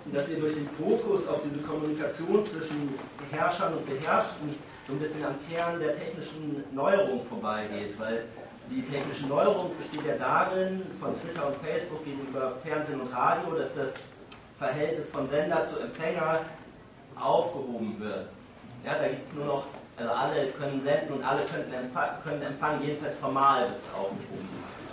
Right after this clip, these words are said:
Und ich glaube, dass das eigentlich, äh, wichtig ist zu sehen, dass diese Kommunikation zwischen, also die, diese Kommunikation unten zu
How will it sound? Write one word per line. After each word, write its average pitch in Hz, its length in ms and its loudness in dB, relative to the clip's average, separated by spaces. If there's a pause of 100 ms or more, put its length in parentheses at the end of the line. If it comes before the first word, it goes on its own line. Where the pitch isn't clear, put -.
Und - 200 2 (1400)
ich 143 140 -8
glaube, 147 260 4
dass 147 100 4
das - 300 2
eigentlich, - 280 -4 (760)
äh, 131 240 0
wichtig - 380 2
ist - 160 -6
zu - 160 -6
sehen, 214 180 4
dass - 140 0
diese 143 360 2
Kommunikation 156 840 0
zwischen, 151 300 -8
also 135 180 -4
die, 131 80 -6
diese 135 280 -8
Kommunikation 151 680 -6 (120)
unten 208 300 6
zu - 120 -8